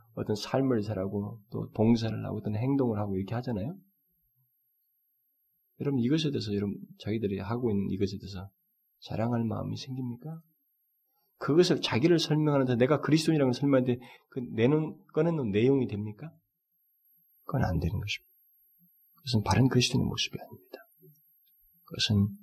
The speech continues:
하나도 자랑거리가 될 수 없습니다. 나의 그리스도인 된 것을 설명하는 데는 자료가 될 수가 없습니다. 제삼자가 혹시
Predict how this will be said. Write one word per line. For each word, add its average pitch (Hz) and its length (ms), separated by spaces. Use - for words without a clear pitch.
하나도 139 400
자랑거리가 113 420
될 - 100
수 - 140
없습니다. - 540
나의 101 180
그리스도인 107 460
된 95 160
것을 90 280
설명하는 90 460
데는 85 220
자료가 - 380
될 - 140
수가 - 200
없습니다. - 340
제삼자가 98 920
혹시 - 420